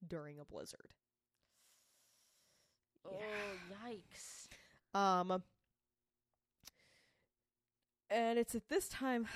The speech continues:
Speaker 1: Lucas confesses that he had his first sexual experience at the age of fourteen. Um, and not consensual sexual, sorry. Um, he told authorities later in life that he had kidnapped a teenage girl from a local bus stop,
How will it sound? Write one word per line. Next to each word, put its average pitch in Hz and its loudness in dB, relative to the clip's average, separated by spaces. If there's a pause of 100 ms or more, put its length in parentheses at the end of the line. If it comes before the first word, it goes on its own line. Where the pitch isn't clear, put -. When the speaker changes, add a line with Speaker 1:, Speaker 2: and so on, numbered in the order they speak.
(120)
Speaker 1:
Lucas 233 0
confesses 208 0
that 196 -4
he 196 -4
had 190 0
his 185 -6
first 185 -6
sexual 175 -2
experience 151 -6
at - -20
the - -6
age 143 -6
of 147 -8
fourteen. - -10 (840)
Um, 170 0 (340)
and 175 -2 (420)
not 151 -14
consensual - -10
sexual, - -14 (100)
sorry. - -10 (400)
Um, 196 6 (240)
he 220 -6
told 220 2
authorities 185 0
later 175 0
in 170 -2
life 160 -2
that 165 -2
he 185 -6
had 160 -4
kidnapped 196 -4
a 226 -2
teenage 175 -6
girl 165 -4
from 156 -14
a 156 -8
local 151 -6
bus 160 -6
stop, 156 -14